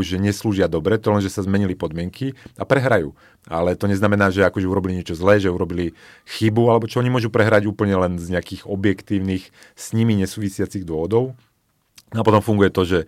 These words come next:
sa zlikviduje, tie zabezpeky sa vyplatia, nevyplatia a, a ide sa ďalej, hej. Čiže, ale u nás je to stále tak, akože,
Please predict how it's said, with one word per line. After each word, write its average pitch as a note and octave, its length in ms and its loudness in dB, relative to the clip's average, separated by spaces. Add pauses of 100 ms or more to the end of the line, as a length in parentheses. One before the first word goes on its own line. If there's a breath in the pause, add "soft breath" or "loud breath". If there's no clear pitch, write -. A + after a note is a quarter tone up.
(200 loud breath)
sa - 160 -10
zlikviduje, G#2+ 480 4
tie - 80 -6
zabezpeky E2 480 -4
sa D2+ 80 -6
vyplatia, F2 400 -4
nevyplatia E2 560 -6
a, D2+ 400 -6
a - 160 -12
ide D#2+ 160 -10
sa - 80 -10
ďalej, D2 320 -8
hej. A#1+ 240 -16
Čiže, F2 240 -8 (320 loud breath)
ale G2 160 4
u B2 80 6
nás B2 80 4
je A#2 80 2
to A2 80 -2
stále A2 240 4
tak, G2 160 4
akože, F#2 320 0